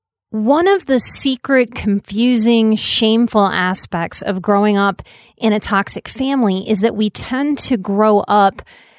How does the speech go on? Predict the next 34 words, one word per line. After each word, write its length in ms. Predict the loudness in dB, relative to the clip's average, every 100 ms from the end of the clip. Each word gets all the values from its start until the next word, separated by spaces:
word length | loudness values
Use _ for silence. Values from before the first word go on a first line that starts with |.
| _
having 380 | -4 -2 0 -2
a 100 | -2
very 460 | -2 0 0 0 0
weird, 920 | -2 -2 0 2 2 4 4 2 0
sort 460 | -4 -2 0 0
of 140 | 0 -2
surreal 760 | -4 -2 -2 0 2 2 2
sense 380 | 0 0 0 0
of 140 | -2 -2
ourselves 640 | -2 -2 -2 0 -2 -6
in 240 | -6 -6
some 400 | -4 -2 -2 -2
ways. 500 | -6 -8 -10 -12 -12 -14 _ _ _ -4
And 120 | 0
we 120 | 0
don't 340 | 2 4 4 2
understand 640 | 0 0 -2 -2 0 0
why, 300 | 2 2 0
and 180 | -2 -6
it's 160 | -6
very, 460 | -10 -4 0 2 2
very 260 | 2 0 0
difficult 440 | -4 -4 -6 -6
to 60 | -8
put 240 | -8 -8
into 380 | -6 -4 -6 -6
words. 680 | -8 -6 -6 -8 -12 -14 -14 _ _ _ _ _ _ _ _ _
It's 180 | -4 0
a 60 | 0
strange 500 | 0 0 2 2 0
thing 260 | 0 0
to 140 | 2 0
feel 360 | 0 2 4
both 460 | 4 4 4 2 -6